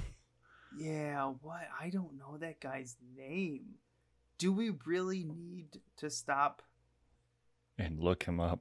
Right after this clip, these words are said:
Speaker 1: and look him up? Is it that big a deal? He's got white
Speaker 2: No.
Speaker 1: hair, he's old. I don't care, whatever. You can look him up.
Speaker 2: <laughs>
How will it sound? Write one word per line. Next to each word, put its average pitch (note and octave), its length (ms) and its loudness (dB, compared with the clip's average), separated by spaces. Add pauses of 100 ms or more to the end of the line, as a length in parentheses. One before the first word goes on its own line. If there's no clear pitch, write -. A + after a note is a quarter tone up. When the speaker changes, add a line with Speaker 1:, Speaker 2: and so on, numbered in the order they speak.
Speaker 1:
and D3 200 6
look C#3 220 -2
him C3 180 -2
up? B2 240 -4 (240)
Is D#3 180 -4
it D#3+ 140 -6
that F3 260 0
big E3+ 160 -6
a D#3+ 60 -6
deal? D#3 260 -4
He's D#3 140 -6
got D#3 200 2
white G#2 200 6
Speaker 2:
No. D#2+ 80 6
Speaker 1:
hair, D3 280 -2
he's C#3 140 -8
old. C#3 440 -8 (100)
I C#3+ 80 8
don't C3+ 140 4
care, - 240 -16
whatever. C3+ 260 -6 (380)
You E3+ 80 0
can F#3+ 80 6
look E3 140 8
him C#3 100 0
up. B2+ 120 -2
Speaker 2:
<laughs> - 40 -10